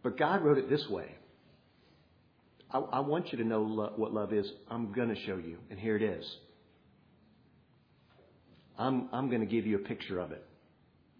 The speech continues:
This is my Son." You see, we go out there with what, what is, what's in it for me? And God goes after it with,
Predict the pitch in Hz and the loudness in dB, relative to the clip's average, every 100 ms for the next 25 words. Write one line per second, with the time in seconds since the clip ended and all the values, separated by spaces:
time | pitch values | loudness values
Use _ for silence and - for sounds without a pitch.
0 | _ - - - - - 113 - 107 98 | _ -20 -20 -20 -20 -6 -6 -2 -2 -2
1 | - 101 78 73 - - _ _ _ _ | -4 -4 -4 -10 -18 -20 _ _ _ _
2 | - _ _ _ - - - - - 127 | -20 _ _ _ -20 -20 -20 -20 -4 0
3 | - 214 233 226 214 185 175 170 165 156 | 8 10 12 12 12 12 12 10 10 6
4 | 175 185 185 214 208 208 185 202 220 220 | 8 10 12 12 12 12 8 12 12 12
5 | 190 180 208 165 104 - - - - - | 10 12 12 12 8 -4 -14 -20 -20 -20
6 | - - - - - - 131 156 202 202 | -20 -20 -20 -20 -10 2 8 12 12 12
7 | 165 156 147 143 147 147 127 | 12 10 10 10 10 8 6